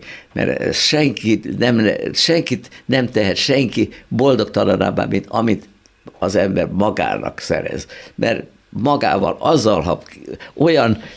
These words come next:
célokat tűz ki magának, amik te-, neked nem lehet teljesíteni, senki más nem tűzte ki,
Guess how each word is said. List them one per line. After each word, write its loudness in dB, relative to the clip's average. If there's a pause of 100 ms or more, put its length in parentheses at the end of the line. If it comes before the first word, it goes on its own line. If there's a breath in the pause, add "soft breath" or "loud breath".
célokat 4
tűz 2
ki 0 (180)
magának, 2 (240 loud breath)
amik -2 (100)
te-, 2
neked 0
nem 2
lehet 2
teljesíteni, 0 (100)
senki -2
más 0
nem -2
tűzte -2
ki, -6